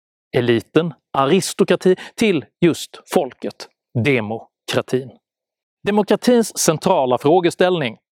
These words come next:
är just definitionen av vilka som egentligen utgör det folk vars vilja ska respekteras. I den ursprungliga direktdemokratiska stadsstaten Aten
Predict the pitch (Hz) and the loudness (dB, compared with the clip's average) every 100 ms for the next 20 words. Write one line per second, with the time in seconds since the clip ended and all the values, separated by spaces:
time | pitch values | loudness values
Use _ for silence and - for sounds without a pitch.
0 | _ _ 127 120 120 131 117 - 127 127 | _ _ -4 -2 2 0 0 -2 -2 -2
1 | 131 127 190 123 104 117 123 - - - | -2 0 0 0 -4 -2 -4 -6 -20 -4
2 | 190 226 - 165 156 151 180 139 127 123 | -2 -2 -2 -2 0 0 -2 -4 -2 0
3 | 135 - - 113 104 123 107 _ _ - | 0 -2 -4 -4 -2 -4 -4 _ _ -2
4 | 170 147 113 - - _ 120 113 104 120 | 0 0 -6 -20 -20 _ -2 -2 -2 -4
5 | 120 120 104 95 - - - 117 104 107 | -2 0 -2 -4 -8 -10 -4 -4 -2 -6
6 | - 110 - 151 120 135 - - _ _ | -6 -6 -2 -2 -2 -8 -10 -14 _ _
7 | _ - 185 208 214 240 - - 156 120 | _ -2 0 2 2 2 0 0 0 0
8 | 107 107 104 120 127 131 - 127 139 127 | -2 -2 -2 -2 -2 -4 -6 -6 -4 -2
9 | 131 123 - 127 123 - - 143 - - | 0 0 -2 -4 -4 -4 -4 -4 -4 -10
10 | - 156 147 - 117 127 - - - 185 | -4 -4 -4 -6 -10 -8 -10 -6 0 0
11 | 113 | -2